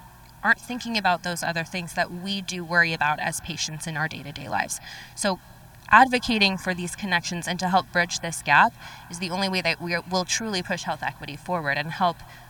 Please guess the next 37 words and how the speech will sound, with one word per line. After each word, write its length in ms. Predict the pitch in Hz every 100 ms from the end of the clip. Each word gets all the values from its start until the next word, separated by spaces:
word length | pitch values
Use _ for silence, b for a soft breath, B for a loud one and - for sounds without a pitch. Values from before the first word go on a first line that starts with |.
| B
hopefully, 600 | - 392 - 214 170 151 165
with 220 | 196 190
time, 460 | - 254 240 180 175 B B B 190
limit 360 | 208 202 -
stories 400 | - 190 175 175
like 180 | 175 160
Connie's. 500 | - 180 160 156 160
And 100 | 175
I'm 100 | 175
sure 220 | 180 208
in 120 | 196 185
this 200 | 180 196
room 200 | 180 180
here, 380 | 240 233 185 B B B B B 170
many 280 | 190 190
people 320 | 185 202 190 180
have 220 | 190 165
had 380 | - 208 185 175 - 185
their 200 | 185 -
own 180 | 190 202
horror 280 | 175 147
stories, 460 | - - 131 143 -
right, 200 | 151 147
of 220 | 160 156 - - - -
having 420 | - 202 202 196
trouble 280 | - 160 160
accessing 560 | 147 147 - - 156
care. 200 | 151 156
Mosey, 400 | 151 175 190 202
you've 280 | 185 180 226
shared 300 | - 156 147
some 200 | - 151
with 180 | 147 151
me 160 | 160 151
as 140 | 165
well. 180 | 202 160
So 260 | - 175